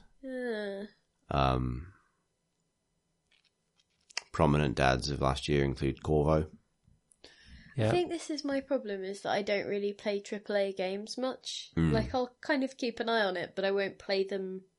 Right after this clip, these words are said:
Speaker 1: to know the trends. Like, I could probably tell you that quite a lot of pleasing procedural generation gardening games <laughs> came out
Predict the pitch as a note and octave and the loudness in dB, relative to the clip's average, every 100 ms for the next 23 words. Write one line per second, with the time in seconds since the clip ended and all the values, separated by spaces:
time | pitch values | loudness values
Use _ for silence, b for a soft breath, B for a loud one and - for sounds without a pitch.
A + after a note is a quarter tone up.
0 | _ - G#3 F#3+ G3 F#3+ F#3 F#3 F#3 - | _ -2 -2 -2 -4 -4 -4 -6 -8 -4
1 | G3 E3+ D#3 - - D#3+ F3 D#3 F3+ - | -2 -4 -10 -16 -12 -10 -8 -8 -10 -14
2 | - F#3+ F3+ F3+ F#3 F3+ F3+ F3 F3 b | -10 -8 -8 -6 -4 -4 -6 -6 -8 b
3 | b b b b _ - F#3+ F#3 G3 G3 | b b b b _ -6 -4 -2 -4 -4
4 | G3 F#3+ - G3+ G3 F#3 F#3+ F3+ F3+ - | -4 -8 -6 -4 -2 -2 -4 -4 -10 -10
5 | F#3+ - F#3 F#3 F3+ F#3 F#3 F3+ F3+ F3 | -6 -2 -2 -2 -6 -4 -4 -4 -4 -4
6 | F#3+ G3 F3+ F3 F3 _ _ _ G3+ C4+ | -6 -8 -8 -12 -18 _ _ _ -2 2
7 | B3+ F#3 F3 E3 F3 E3+ E3+ F#3+ - - | 4 2 -4 -4 -2 -2 -2 -4 -4 -4
8 | - G3+ F3+ F3+ - | -2 0 0 -2 -6